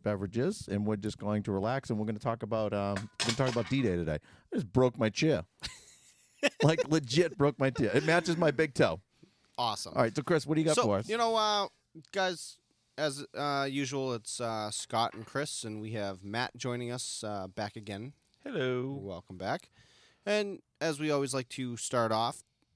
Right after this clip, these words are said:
Speaker 2: you can, if you're in crisis, you can always call one eight hundred two seven three talk. That's one eight hundred two seven three eight two five five. That's the National Suicide Prevention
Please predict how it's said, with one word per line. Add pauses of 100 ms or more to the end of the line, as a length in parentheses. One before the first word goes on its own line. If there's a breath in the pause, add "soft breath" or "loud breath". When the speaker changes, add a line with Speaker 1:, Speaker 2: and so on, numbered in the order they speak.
(100)
Speaker 2:
you
can, (320)
if
you're
in
crisis,
you
can
always
call
one
eight
hundred
two
seven
three
talk. (380 loud breath)
That's
one
eight
hundred
two
seven
three
eight
two
five
five. (380 soft breath)
That's
the
National
Suicide
Prevention